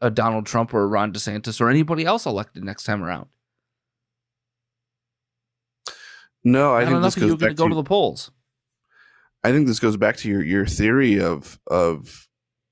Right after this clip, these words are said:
Speaker 2: the G O P is dead.
Speaker 1: This is more, the only way that the G O P really dies is on its own vine, and it's doing it to itself.
Speaker 2: Which I think you're
Speaker 1: I
Speaker 2: seeing play
Speaker 1: cannot
Speaker 2: out here,
Speaker 1: think of
Speaker 2: are you not?
Speaker 1: anything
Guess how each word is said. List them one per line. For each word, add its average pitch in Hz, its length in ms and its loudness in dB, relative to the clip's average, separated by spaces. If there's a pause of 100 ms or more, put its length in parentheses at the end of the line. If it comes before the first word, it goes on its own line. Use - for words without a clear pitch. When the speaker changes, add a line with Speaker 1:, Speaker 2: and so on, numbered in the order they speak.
Speaker 2:
the 110 120 2
G 107 200 2
O 127 120 4
P 123 240 2
is 101 160 0
dead. 95 400 0 (2750)
Speaker 1:
This 139 220 2
is 160 100 -2
more, 143 300 2
the 143 180 4
only 220 160 4
way 208 160 4
that 180 160 -4
the 135 60 -4
G 127 200 -2
O 170 60 0
P 156 180 -2
really 120 300 -2
dies 127 320 -2
is 110 160 -6 (180)
on 127 160 0
its 117 140 -2
own 120 200 0
vine, 107 360 -2 (720)
and 131 140 4
it's 117 160 0
doing 139 380 2
it 117 140 -6
to 120 140 -6
itself. - 560 -6 (1800)
Speaker 2:
Which 117 220 2
I 95 80 2
think 113 160 0
you're 110 120 -2
Speaker 1:
I - 60 0
Speaker 2:
seeing 110 160 2
play 214 100 4
Speaker 1:
cannot - 160 4
Speaker 2:
out 107 60 0
here, 143 200 2
Speaker 1:
think 185 100 4
of - 20 0
Speaker 2:
are - 80 0
you 165 60 2
not? 160 60 4
Speaker 1:
anything 208 460 -2